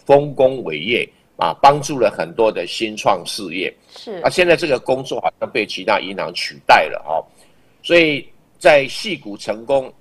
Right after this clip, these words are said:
Speaker 1: 除了是因为它是一个科学园区以外呢，它还是很有创业的精神，
Speaker 2: 嗯。
Speaker 1: 不断有新公司设立。这个不是G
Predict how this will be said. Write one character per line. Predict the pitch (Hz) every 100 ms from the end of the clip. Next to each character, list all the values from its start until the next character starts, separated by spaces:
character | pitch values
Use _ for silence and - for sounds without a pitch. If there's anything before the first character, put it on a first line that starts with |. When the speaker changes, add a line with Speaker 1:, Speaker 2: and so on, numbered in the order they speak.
| -
Speaker 1:
除 | - 113
了 | 113
是 | - 143
因 | 139 139
为 | 120 - _ _ _
它 | - 135
是 | - 135
一 | -
个 | 104 92 85 73 _ -
科 | 156 151
学 | 127 107
园 | 101 101
区 | 117 120 120 120 _ _ _ _
以 | - 101
外 | 139 107
呢， | 92 85 - _ _ -
它 | 135
还 | 127 107
是 | - 123 -
很 | 117
有 | 127 80
创 | - 131 110
业 | 101
的 | 87
精 | - 101
神， | 92 - - _ _
Speaker 2:
嗯。 | 233 220
Speaker 1:
不 |
断 | - 147 110
有 |
新 | 92 - 127 131
公 | 120 120
司 | - 107 _
设 | 135 113
立。 | 127 - _ _ _
这 | 196
个 | 147
不 | 120 127
是 | - 139
G | - 135 139